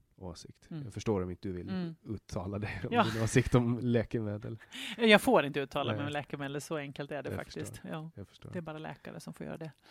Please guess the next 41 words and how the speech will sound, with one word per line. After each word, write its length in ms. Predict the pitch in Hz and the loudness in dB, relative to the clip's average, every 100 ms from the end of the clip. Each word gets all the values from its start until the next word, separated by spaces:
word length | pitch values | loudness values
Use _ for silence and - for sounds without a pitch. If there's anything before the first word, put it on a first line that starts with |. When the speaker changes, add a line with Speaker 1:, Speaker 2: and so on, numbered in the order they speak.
| - - | -20 -20
Speaker 1:
Så, 140 | - 170 - | -20 -20 -14
och, 220 | - 98 101 | -8 -6 -6
och 180 | - - _ _ | -12 -16 _ _
tyckare, 460 | - 113 - - 98 | -8 -8 -8 -12 -10
Speaker 2:
Ja, 60 | 98 - | -12 -6
Speaker 1:
hemmatyckare 720 | 104 98 226 226 226 - 165 | 0 10 10 10 6 2 6
Speaker 2:
tyckare, 280 | 175 233 - - - | 8 8 8 2 -2
Speaker 1:
som 80 | - | -2
Speaker 2:
ja. 300 | - - - - - - _ - _ - _ - - - | -2 -2 -8 -8 -20 -20 _ -20 _ -20 _ -16 -14 -12
Speaker 1:
<laughs> 0 | |
hemmatyckare. 840 | 240 208 123 104 104 110 - - 117 | -4 0 0 -2 -4 -8 -10 -12 -8
Speaker 2:
Ja. 440 | 175 170 175 - | -8 -8 -10 -2
Speaker 1:
Jag 160 | 110 110 | 2 4
har 180 | 117 113 | 4 4
ju, 340 | 98 92 90 | 2 -2 -2
jag 100 | 98 | -4
har 140 | 107 104 | 0 0
ju 80 | |
liksom 300 | 87 90 - | 0 -6 -10
personlig 420 | - - 98 87 87 | -12 -10 -8 -6 -6
erfarenhet 560 | 85 - 92 85 - | -6 -10 -10 -10 -10
i 200 | - 90 | -10 -8
det 240 | - - - | -8 -10 -10
och 280 | - - | -12 -12
vet 260 | 98 - - | -10 -10 -14
liksom 240 | - - | -18 -14
att 140 | 50 - | -14 -12
det, 220 | - 50 - _ _ _ _ | -14 -14 -20 _ _ _ _
det 100 | - | -16
lönar 260 | - - - | -14 -14 -16
sig 120 | - | -18
inte. 180 | 117 _ _ - | -20 _ _ -4
Speaker 2:
Mm. 240 | 160 151 143 | 0 0 -2
Speaker 1:
Att, 200 | 147 - | -6 -12
att 260 | - - _ _ _ _ | -14 -16 _ _ _ _
då 200 | 101 95 | -4 -2
är 40 | |
det 60 | 90 | -2
bättre 320 | 90 - - | -4 -8 -10
att 60 | - | -8
facea 180 | 92 | -6